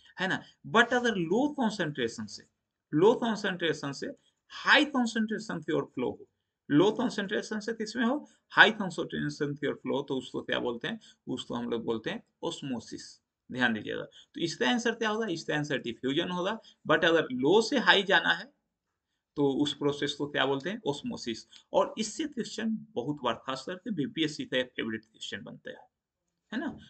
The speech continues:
जो बीपीएससी से एग्जाम दे रहे हैं, उनके पास फेवरेट क्वेश्चन है, जैसे बिहार एसएससी में भी पूछा गया है एक दो बार, बीपीएससी में भी पूछे गए हैं इससे क्वेश्चन,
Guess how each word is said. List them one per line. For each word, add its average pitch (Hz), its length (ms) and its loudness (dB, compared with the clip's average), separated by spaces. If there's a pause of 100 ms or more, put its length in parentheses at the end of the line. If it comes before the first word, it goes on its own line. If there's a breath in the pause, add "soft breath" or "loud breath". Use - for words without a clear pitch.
(160 loud breath)
जो 143 120 2
बीपीएससी 175 440 2
से 175 120 -6
एग्जाम 151 300 -2
दे 151 80 0
रहे 156 100 0
हैं, 240 200 -8 (260 soft breath)
उनके 139 220 0
पास 131 340 -4
फेवरेट 139 300 0
क्वेश्चन 151 340 -2
है, 170 240 -10
जैसे 120 260 -4
बिहार 117 280 4
एसएससी 127 400 -4
में 151 120 -4
भी 143 60 0
पूछा 143 320 -4
गया 143 160 2
है 139 60 4
एक 135 140 -6
दो 135 100 -2
बार, 139 160 2
बीपीएससी 139 520 -2
में 143 100 0
भी 143 80 0
पूछे 139 340 -8
गए 139 100 -4
हैं 143 180 -8 (460 soft breath)
इससे 139 240 -2
क्वेश्चन, - 460 -6